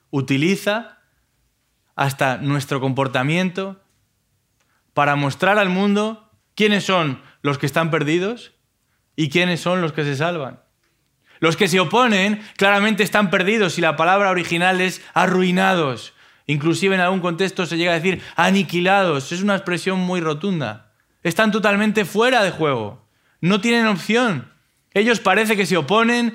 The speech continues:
tratando de imponer su criterio, pero en realidad están arruinados, están perdidos y por sus obras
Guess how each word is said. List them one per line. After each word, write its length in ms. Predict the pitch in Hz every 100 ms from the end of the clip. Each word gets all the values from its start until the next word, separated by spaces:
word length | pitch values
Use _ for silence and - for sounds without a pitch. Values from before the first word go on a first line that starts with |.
| - -
tratando 460 | 165 180 202 202
de 60 | 196
imponer 500 | 170 175 185 214 214
su 140 | 202
criterio, 600 | 175 170 170 170 185 208 - -
pero 140 | 196
en 60 | 196
realidad 400 | 196 185 190 208
están 260 | 190 214 214
arruinados, 840 | 202 180 170 180 226 202 135 - - - -
están 320 | 170 220 208
perdidos 640 | 208 180 220 220 151 - - -
y 80 | 175
por 200 | 147 170
sus 200 | 147 143
obras 580 | 208 254 196 160 185